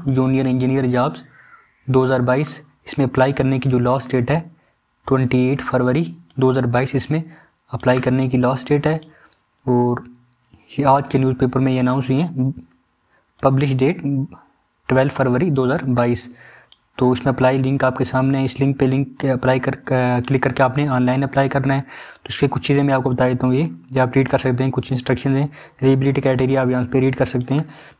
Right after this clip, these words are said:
तो मुल्तान इलेक्ट्रिक पावर कंपनी सप्लाइंग company is looking a higher application for recruitment of junior engineer, S T Os, a total जो सीट्स हैं, टोटल जो सीट्स हैं, number of seat fifty two seats हैं टोटल।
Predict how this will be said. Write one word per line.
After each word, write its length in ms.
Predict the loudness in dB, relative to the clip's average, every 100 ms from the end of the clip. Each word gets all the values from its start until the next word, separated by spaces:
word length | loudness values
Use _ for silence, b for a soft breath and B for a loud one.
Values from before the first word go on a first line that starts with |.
| -6
तो 60 | 0
मुल्तान 380 | 2 2 0 2
इलेक्ट्रिक 420 | -2 -2 -4 -2 2
पावर 260 | 2 0
कंपनी 380 | 0 0 0 -2 -4 -14 _ _ _
सप्लाइंग 420 | -10 0 2 2
company 260 | 0 0 -2
is 100 | -2 0
looking 340 | 0 2 0 0 -6 B B B _ -6
a 140 | -2 2
higher 340 | 2 2 0
application 480 | -2 -2 -2 -2 0
for 80 | 0
recruitment 720 | 0 0 0 0 -2 -2 -2
of 120 | 0
junior 280 | 2 2 0
engineer, 460 | 0 0 0 -2 -4 -4
S 160 | -6 -2
T 160 | 2
Os, 240 | 2 0 -8 B B B -6
a 40 |
total 400 | 2 2 2 0 0 -2 -2
जो 80 | -2
सीट्स 340 | 0 0 0
हैं, 140 | -2
टोटल 320 | 0 0 2 0
जो 120 | 0 -2
सीट्स 160 | -2 0
हैं, 80 |
number 260 | 0 2 0
of 100 | 0
seat 160 | -4 -6 B B B -10
fifty 320 | -6 -2 -2 0
two 140 | 0 0
seats 280 | 0 0
हैं 100 | -4 0
टोटल। 320 | 0 2 0